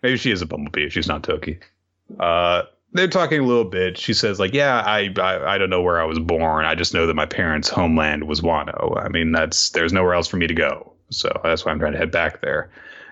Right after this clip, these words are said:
Uh, although Oden warns her, like, "Well, I'm not sure we're going there for a while." But she says, "Just being around you makes me feel like I've already reached my de-, destination." And he's like, "But why, why do you say that?"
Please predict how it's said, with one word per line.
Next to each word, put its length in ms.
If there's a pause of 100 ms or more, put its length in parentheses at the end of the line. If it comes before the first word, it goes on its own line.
(160)
Uh, 300 (280)
although 440 (200)
Oden 240
warns 280
her, 120
like, 240
"Well, 220
I'm 100
not 140
sure 160
we're 80
going 220
there 140
for 160
a 80
while." 400 (140)
But 280 (140)
she 180
says, 440 (420)
"Just 160
being 140
around 240
you 100
makes 220
me 80
feel 220
like 200
I've 120
already 260
reached 200
my 100
de-, 300
destination." 720 (360)
And 260
he's 120
like, 260
"But 140 (180)
why, 160 (100)
why 120
do 80
you 60
say 200
that?" 380